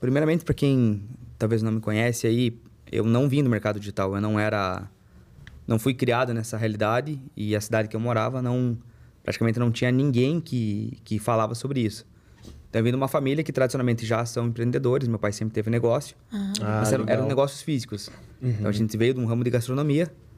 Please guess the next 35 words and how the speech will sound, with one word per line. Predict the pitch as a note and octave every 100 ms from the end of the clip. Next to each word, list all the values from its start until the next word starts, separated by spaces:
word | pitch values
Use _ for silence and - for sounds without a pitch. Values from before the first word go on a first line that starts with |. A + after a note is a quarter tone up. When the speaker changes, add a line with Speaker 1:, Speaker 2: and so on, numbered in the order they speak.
| - - -
Speaker 1:
onde | - G#2+
desde | G#2+ B2 A#2+
a |
época | A2 A#2
do | A#2
meu | A#2+
avô, | A2+ A#2+
a | A2+
gente | A2+ G#2+
sempre | B2+ C#3
trabalhou | A#2+ A2 G#2+
com, | A2+ G2+ G#2
com | A2+ A2+
comida | A2+ A#2 A#2
na | A2
cidade. | A2+ C#3+ B2 D3+ F3 - - - - - _ - -
E |
eu | C#3
comecei | D3+ E3+ D#3+ D#3
com, | D#3 E3+ E3+ D#3+
exatamente | D3+ D#3 D3+
com | - D#3+
isso. | A#2+
Com | - G#2
treze | G#2+ A2 A2+
anos, | A#2+
o | A#2
pai, | A2+ A2 A2 G2+ G2 _ _ - - - -
ele | G#2
chegou | G2 A#2 A#2+
e |
meio | B2
que | A#2 A#2+ G#2+
falou: | A2+ A#2 A#2
ó, | G2